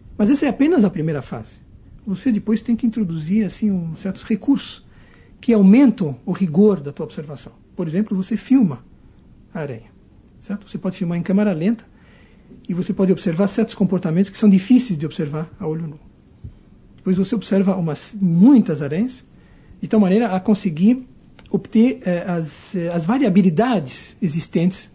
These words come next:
no comportamento. No caso da teia, eh, você dispõe de um recurso muito interessante, que é o,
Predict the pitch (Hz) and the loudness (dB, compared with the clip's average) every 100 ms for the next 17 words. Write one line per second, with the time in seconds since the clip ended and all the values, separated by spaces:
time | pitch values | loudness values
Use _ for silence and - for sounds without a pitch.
0 | - - - - - - 175 185 - - | -20 -20 -20 -14 -12 -8 -10 -10 -12 -16
1 | - - - - - - - - - 226 | -20 -20 -20 -20 -20 -20 -20 -8 -2 2
2 | 311 233 160 - 233 139 - - _ - | 4 2 0 -2 -2 -4 -10 -20 _ -20
3 | _ _ _ _ _ - 185 175 170 196 | _ _ _ _ _ -4 -2 0 0 0
4 | 269 190 - 196 208 180 190 175 175 220 | 0 -2 0 4 4 6 4 2 0 -2
5 | 196 - 180 214 277 190 170 143 - 180 | -2 -2 2 6 6 4 0 -4 -2 -4
6 | - - - - - - - - 185 214 | -4 -20 -20 -20 -20 -20 -18 -2 0 2
7 | 196 170 160 156 147 143 | 0 -2 -2 -4 -6 -8